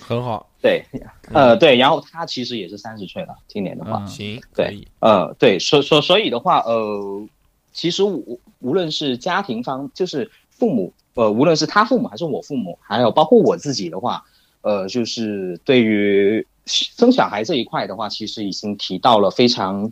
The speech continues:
Speaker 2: 紧急的一个议程。
Speaker 1: 要，要，
Speaker 3: 是的，
Speaker 1: 要小孩了。
Speaker 3: 是的，是的，是的。
Speaker 2: 呃，对，对，对，其实我觉得我自己个人可能已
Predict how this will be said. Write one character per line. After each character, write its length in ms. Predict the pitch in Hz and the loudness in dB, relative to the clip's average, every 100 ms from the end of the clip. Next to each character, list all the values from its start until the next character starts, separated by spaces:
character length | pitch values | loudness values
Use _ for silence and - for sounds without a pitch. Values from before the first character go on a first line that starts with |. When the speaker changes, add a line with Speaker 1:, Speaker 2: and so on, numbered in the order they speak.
| - | -10
Speaker 2:
紧 280 | - 87 80 | -12 -10 -8
急 160 | - 107 | -4 -2
的 140 | 92 | 0
一 80 | 95 | 0
个 60 | 110 | 0
议 120 | 107 | -2
程。 200 | - - - | -4 -8 -6
Speaker 1:
要， 160 | 135 139 | -2 4
要， 180 | 147 | 4
Speaker 3:
是 60 | 147 | 6
的， 60 | 147 | 4
Speaker 1:
要 80 | |
小 180 | 139 135 | 4 0
孩 220 | 107 98 | -2 -2
了。 100 | 113 143 | -2 -2
Speaker 3:
是 80 | |
的， 140 | 147 123 | -6 -10
是 180 | - 113 | -12 -12
的， 100 | 110 | -12
是 140 | - | -16
的。 140 | 92 123 - | -18 -4 4
Speaker 2:
呃， 260 | 151 131 | 6 6
对， 340 | 127 - 185 147 | 4 4 4 4
对， 120 | 135 | 0
对， 180 | 131 110 | -2 -2
其 140 | 185 | -4
实 60 | 240 | -4
我 180 | 190 107 | -4 -4
觉 160 | 123 | -6
得 80 | 151 | -6
我 140 | 117 | -8
自 80 | - | -10
己 100 | 117 | -12
个 140 | 104 113 | -10 -8
人 200 | 117 123 | -6 -8
可 120 | 101 | -10
能 180 | 95 | -6
已 60 | 120 | -4